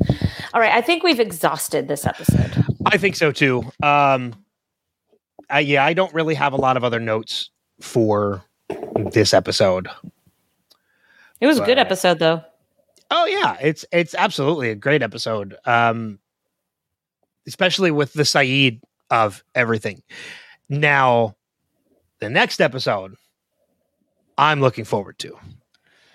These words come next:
Speaker 1: Uh, which one?
Speaker 2: because,
Speaker 1: Is it Ben?
Speaker 2: uh, it is Doctor Linus.
Speaker 1: Yes.
Speaker 2: Is the episode. Uh, because we are gonna get the flash sideways of Ben Linus as well as more, uh, dealings with Ben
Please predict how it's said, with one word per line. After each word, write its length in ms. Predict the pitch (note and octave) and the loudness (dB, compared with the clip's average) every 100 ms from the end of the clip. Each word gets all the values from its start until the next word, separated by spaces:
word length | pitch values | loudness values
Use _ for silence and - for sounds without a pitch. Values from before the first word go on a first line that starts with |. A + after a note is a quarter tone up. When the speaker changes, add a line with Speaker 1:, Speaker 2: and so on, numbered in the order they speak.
| _ - | _ -2
Speaker 1:
Uh, 560 | D3 F3+ F3 F3 D3 | 2 4 6 4 4
which 100 | G#2 | 2
one? 120 | C#3 D#3+ | 0 -4
Speaker 2:
because, 120 | - _ _ _ _ | -6 _ _ _ _
Speaker 1:
Is 100 | D3+ | -2
it 40 | A#2+ | 2
Ben? 60 | |
Speaker 2:
uh, 400 | A#2 A2+ A2+ A#2 - _ _ - | 4 6 4 2 -4 _ _ 0
it 180 | A#2+ A2 | 2 2
is 220 | G2+ - | -2 -2
Doctor 380 | B2 B2 D#3 C3 | -2 0 -2 -6
Linus. 640 | G2+ F#2+ - - - - _ _ | -8 -18 -12 -8 -6 -8 _ _
Speaker 1:
Yes. 680 | D#3+ E3+ F3+ G3 G3 F#3 F3 | -4 0 2 2 2 2 2
Speaker 2:
Is 400 | A2 A2+ A2+ G#2+ | 2 0 -2 -6
the 140 | A2+ G#2 | -6 -6
episode. 440 | F#2+ - G#2+ - - - - - | -8 -14 -16 -20 -20 -20 -20 -8
Uh, 340 | A2+ A2 G#2+ G#2 | 0 4 4 2
because 260 | A2+ A2+ | -4 -4
we 140 | A#2 D#3+ | 2 2
are 80 | |
gonna 160 | C#3+ C#3 | 2 -2
get 120 | C3+ | -4
the 80 | B2+ | -6
flash 320 | - A3+ - | 0 2 4
sideways 580 | G#3+ G#3 F#3+ G3 G3 F#3+ | 4 2 2 2 2 0
of 240 | - F3 C#3 | -2 -2 2
Ben 200 | D#3+ D3+ | 0 2
Linus 440 | C#3+ C#3+ C3+ B2+ | 0 2 0 -2
as 200 | C#3+ A#2+ | -4 -2
well 220 | A#2+ A2+ | -4 -2
as 220 | A#2 A2 | -4 -4
more, 680 | A#2 A#2+ C3+ C3+ B2 A2+ G2+ _ _ _ _ _ _ | -6 0 4 4 4 2 -6 _ _ _ _ _ _
uh, 460 | A#2 A2 G#2 G2+ G2+ | 2 4 4 0 -4
dealings 540 | G2 B2+ A#2 A2+ G#2+ | -4 -2 -2 -4 -6
with 200 | A2+ G2+ | -6 -4
Ben 380 | - A2 G#2 G2+ | 0 0 0 -6